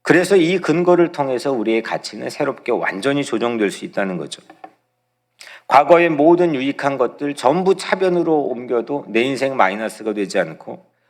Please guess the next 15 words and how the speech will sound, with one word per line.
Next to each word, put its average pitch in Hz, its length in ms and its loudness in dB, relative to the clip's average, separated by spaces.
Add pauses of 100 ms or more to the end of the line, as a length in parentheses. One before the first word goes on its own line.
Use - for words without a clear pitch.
(120)
오직 113 280 -2
예수만이 127 920 0
대변 120 360 -2
항목에 143 760 -4 (640)
꽉 196 300 6
채워져서 160 600 0
내 107 180 0
삶을 117 380 -4
이끌고 156 380 2
간다고 110 440 2
하는 90 420 -6
그걸 190 280 2
믿는 196 540 0
강력한 156 640 -2
힘. 120 320 -12